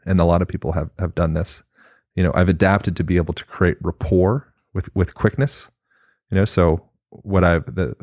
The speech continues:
because of a general avoidance of depth, I've reintroduced that bandwidth into, like, superficial.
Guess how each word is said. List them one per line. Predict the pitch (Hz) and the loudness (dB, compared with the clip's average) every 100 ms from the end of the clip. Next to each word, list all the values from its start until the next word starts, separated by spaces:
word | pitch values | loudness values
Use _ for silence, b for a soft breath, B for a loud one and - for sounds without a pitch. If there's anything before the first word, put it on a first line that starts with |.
| - _ b b - | -20 _ b b -6
because | 92 - 117 110 | -6 2 2 4
of | 98 85 - - _ _ | 2 0 -8 -20 _ _
a | 92 | -8
general | 78 98 101 95 87 | -4 0 2 4 2
avoidance | 87 95 104 92 85 - - | 2 4 4 2 0 -6 -8
of | - 82 82 | -10 -8 -2
depth, | 104 104 - - - - _ _ _ _ _ _ - | 2 2 0 -10 -18 -20 _ _ _ _ _ _ 0
I've | 87 82 - - _ _ _ | 0 0 -8 -18 _ _ _
reintroduced | 95 98 104 95 - 90 82 95 92 - - - | -2 2 4 2 0 -2 2 2 2 -2 -8 -8
that | 95 85 - | -2 -2 0
bandwidth | 87 90 90 82 - - 101 | 2 2 4 2 -2 -10 -2
into, | 90 - 90 | -2 0 0
like, | 82 80 | 0 -2
superficial. | - 92 80 - 87 147 160 | -4 -4 -4 0 0 0 -2